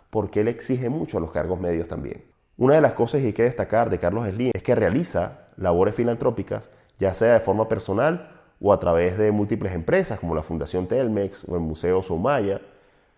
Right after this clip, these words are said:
el Rescate del Centro Histórico de la Ciudad de México, la Fundación Alas, que creó Shakira.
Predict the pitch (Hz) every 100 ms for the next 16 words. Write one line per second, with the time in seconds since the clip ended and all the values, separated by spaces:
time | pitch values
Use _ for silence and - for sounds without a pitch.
0 | _ _ - 92 85 82 90 87 98 90
1 | 90 92 90 98 98 95 85 - 80 101
2 | 127 120 101 - - _ _ _ - 90
3 | 92 87 - 92 110 135 101 104 - _
4 | _ _ _ - 76 71 73 78 80 80
5 | 87 92 139 110